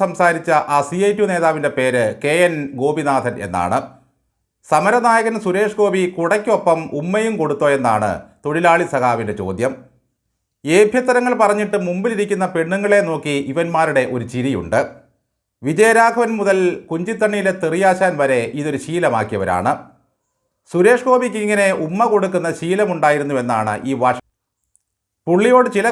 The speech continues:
കാര്യങ്ങളിലൊക്കെ എതിർപ്പ് തോന്നുമെങ്കിലും ഒരാലിംഗനത്തിനും ഉമ്മയ്ക്കും കൊതിച്ചു നടക്കുന്ന മനുഷ്യനാണോ അയാൾ? ചുംബന സമരത്തിനും ആർത്തവ ഫെസ്റ്റിനും കോലിവിളക്ക് പിടിക്കുന്ന പ്രസ്ഥാനമാണ്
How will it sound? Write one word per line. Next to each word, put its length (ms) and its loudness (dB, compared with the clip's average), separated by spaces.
കാര്യങ്ങളിലൊക്കെ 600 2
എതിർപ്പ് 340 -2
തോന്നുമെങ്കിലും 580 -2
ഒരാലിംഗനത്തിനും 920 2
ഉമ്മയ്ക്കും 420 -4
കൊതിച്ചു 340 -2
നടക്കുന്ന 360 0
മനുഷ്യനാണോ 580 -2
അയാൾ? 200 0
ചുംബന 300 2
സമരത്തിനും 580 0
ആർത്തവ 380 0
ഫെസ്റ്റിനും 340 0
കോലിവിളക്ക് 580 2
പിടിക്കുന്ന 360 -2
പ്രസ്ഥാനമാണ് 600 2